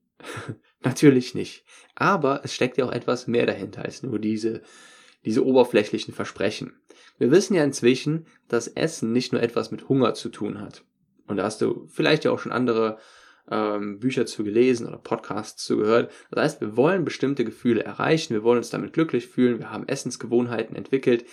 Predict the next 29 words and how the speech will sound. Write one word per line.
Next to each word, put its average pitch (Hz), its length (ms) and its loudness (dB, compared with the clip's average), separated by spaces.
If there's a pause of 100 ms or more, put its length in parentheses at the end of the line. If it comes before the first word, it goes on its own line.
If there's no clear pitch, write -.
(220)
die 123 100 0
nichts 202 380 2
mit 160 100 -4
unserem 127 420 -4
Hunger 135 500 0
zu - 180 -10
tun 107 400 -2
haben. - 360 -10 (1300)
Beispielsweise, 104 800 0
das 98 140 -10
weißt 104 220 -6
du - 60 -2
auch 98 80 -4
aus 101 120 -8
den 101 140 -6
letzten 107 280 -4
Folgen, 156 440 4 (220)
sorgen 190 380 2
unsere 127 500 2
Hormone 127 540 6
schon - 220 -8
allein 107 280 2
auf 107 200 -4
neurobiologischer 117 960 2
beziehungsweise - 560 -10
auch - 100 -14
neuropsychologischer 127 1400 2
Ebene 123 340 2
dafür, 110 500 2